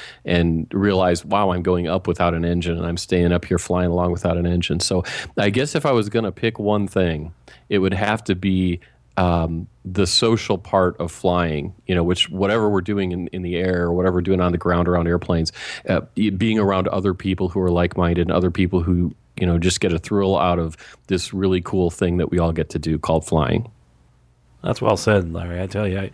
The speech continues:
Speaker 2: that's one of the reasons that we love hanging out with you at, uh, Sun and Fun, and also we're gonna try to hang out with you at, at Oshkosh, and you'll be there this year. Um,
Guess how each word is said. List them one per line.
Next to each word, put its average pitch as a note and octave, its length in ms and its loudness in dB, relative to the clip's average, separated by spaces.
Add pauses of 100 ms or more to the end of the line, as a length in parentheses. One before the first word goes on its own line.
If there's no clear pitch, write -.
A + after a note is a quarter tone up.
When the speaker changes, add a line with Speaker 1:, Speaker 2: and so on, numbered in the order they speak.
(400)
Speaker 2:
that's G#2 160 -2
one C#3+ 100 0
of D3 40 -2
the C#3 80 0
reasons C3 260 0
that A#2+ 140 0
we A2+ 160 0
love A#2 240 0
hanging G#2+ 240 -2
out A2+ 160 -2
with F#2+ 100 -6
you G2+ 160 0
at, - 160 -6
uh, F#2 160 -2
Sun A#2 240 0
and A#2 120 0
Fun, G2 180 0
and G2 120 0
also A2 440 2 (420)
we're - 100 -2
gonna G#2+ 120 0
try A2+ 160 2
to G2+ 80 2
hang G#2 180 0
out G#2 140 0
with F#2+ 100 -2
you F#2 120 0
at, - 120 -6
at F#2+ 160 0
Oshkosh, F#2+ 580 0
and F2+ 140 -4 (320)
you'll D3 140 2
be D3+ 160 2
there D#3+ 160 2
this C#3+ 220 0
year. A2 260 0 (100)
Um, F#2 600 0